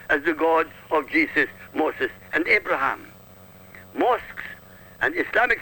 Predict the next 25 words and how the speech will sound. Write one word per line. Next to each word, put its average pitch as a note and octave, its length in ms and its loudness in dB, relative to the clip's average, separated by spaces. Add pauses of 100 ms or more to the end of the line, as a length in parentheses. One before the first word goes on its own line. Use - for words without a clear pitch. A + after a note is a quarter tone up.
schools D#3+ 320 0 (100)
called D#3+ 200 2
madrasas F3 540 -4 (1080)
are G3 140 4
the G#3 160 2 (140)
incubators F3 960 0 (880)
that F3+ 180 2 (140)
teach C4+ 240 2 (160)
and E3+ 200 2 (160)
indoctrinate F#3+ 880 2
the - 180 2
followers B3 300 2
of E3+ 120 0
Muhammad C3 600 2 (600)
to E4+ 140 4
follow A#3+ 600 4
all B3 280 4
the G3+ 180 2
above-mentioned F3+ 680 2
dogmas D3 360 0
of C3+ 120 2
Sharia C#3+ 460 2 (500)
and D3+ 140 0
become G3 280 -2
jihadis. G3+ 540 0